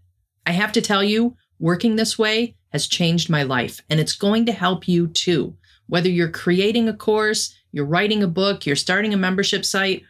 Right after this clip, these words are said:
or maybe you're just outlining a podcast episode,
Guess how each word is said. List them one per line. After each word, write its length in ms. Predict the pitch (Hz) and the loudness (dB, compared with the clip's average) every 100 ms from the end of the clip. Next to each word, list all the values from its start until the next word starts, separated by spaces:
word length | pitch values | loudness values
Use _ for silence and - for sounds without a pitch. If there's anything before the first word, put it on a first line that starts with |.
| _ _ | _ _
or 100 | 175 | 0
maybe 220 | 214 254 | 2 2
you're 140 | 277 | 0
just 260 | 240 214 202 - | 0 0 -2 -2
outlining 540 | 165 123 196 196 208 | 0 0 0 2 0
a 40 | 196 | -2
podcast 600 | - 156 226 170 139 - | 0 -2 0 0 0 -2
episode, 540 | 127 120 - 117 - | -4 -4 -4 -6 -8